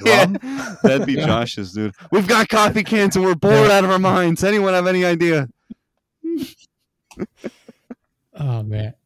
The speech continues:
Speaker 3: Yeah, everyone has so, so much better experiences than I did. I was so miserable there. I was like, "This is the stupidest
Speaker 1: It
Speaker 3: crap I've
Speaker 1: sucked,
Speaker 3: ever
Speaker 1: though.
Speaker 3: done."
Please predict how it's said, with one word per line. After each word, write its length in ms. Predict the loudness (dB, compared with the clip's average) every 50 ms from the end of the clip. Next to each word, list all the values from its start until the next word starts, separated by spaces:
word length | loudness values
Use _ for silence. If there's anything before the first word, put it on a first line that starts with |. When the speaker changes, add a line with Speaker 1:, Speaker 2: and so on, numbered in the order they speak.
| _ _ -14 -14 -14 -16 -20
Speaker 3:
Yeah, 500 | -20 -20 -20 _ _ _ -16 -10 -8 -8
everyone 240 | -6 -4 -2 -2 -2
has 200 | -2 -2 -2 -2
so, 220 | -4 -4 -6 -6 -10 -12
so 140 | -10 -6
much 200 | -4 -4 -4 -4 -4
better 200 | -4 -2 -2 -2
experiences 460 | -4 -4 -4 -4 -4 -4 -2 -2 -4
than 80 | -4 -4
I 100 | -4 -4
did. 80 | -4
I 100 | -4 -4
was 160 | -2 -2 -2
so 240 | -4 -2 -2 -2 0
miserable 320 | 0 -2 -2 -2 -4 -4 -4
there. 140 | -4 -4
I 40 | -4
was 120 | -4 -4 -6
like, 120 | -6 -6
"This 180 | -6 -6 -6 -6
is 120 | -6 -6
the 80 | -6 -6
stupidest 560 | -8 -6 -4 -4 -4 -4 -4 -6 -6 -6 -4 -4
Speaker 1:
It 60 | -2
Speaker 3:
crap 120 | -2 -2
I've 60 | -2
Speaker 1:
sucked, 220 | -2 -2 -2 -2 -2
Speaker 3:
ever 120 | -4 -4
Speaker 1:
though. 80 | -4 -4
Speaker 3:
done." 240 | -2 -2 -4 -4